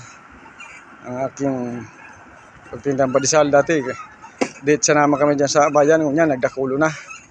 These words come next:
Ang mga tricycle na, mga pandesala na, na malunggay. Ayan. Kaya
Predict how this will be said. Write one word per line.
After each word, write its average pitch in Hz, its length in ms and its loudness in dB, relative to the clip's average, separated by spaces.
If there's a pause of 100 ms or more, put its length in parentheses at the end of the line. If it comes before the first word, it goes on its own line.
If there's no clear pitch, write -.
(460)
Ang 135 160 -2
mga - 80 -6
tricycle 139 480 0
na, 135 160 -2
mga 127 240 -4
pandesala 135 480 2
na, 123 480 -6 (960)
na 127 400 -2
malunggay. 147 560 2 (1300)
Ayan. 135 400 -2 (800)
Kaya 127 480 0